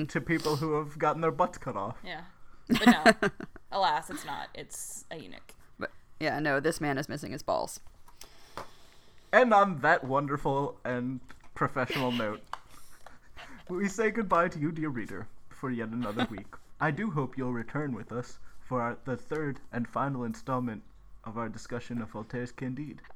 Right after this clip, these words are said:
Speaker 3: For a moment, all I could think of was, "I'm Mortimer Young." <laughs>
Speaker 1: Wait, who's Mortimer Young?
Speaker 3: And,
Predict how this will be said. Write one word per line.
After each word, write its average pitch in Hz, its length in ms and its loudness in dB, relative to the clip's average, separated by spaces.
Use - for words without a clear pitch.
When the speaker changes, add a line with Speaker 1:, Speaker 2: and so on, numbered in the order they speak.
Speaker 3:
For 214 160 10
a 214 100 12
moment, 196 480 12
all 170 220 12
I 175 100 12
could 170 180 4
think 170 220 6
of 170 160 8
was, 160 480 10
"I'm 202 380 10
Mortimer 180 520 6
Young." 139 520 4
<laughs> - 1300 -2
Speaker 1:
Wait, 120 200 0
who's 139 240 2
Mortimer 123 380 0
Young? 110 220 2
Speaker 3:
And, 170 180 6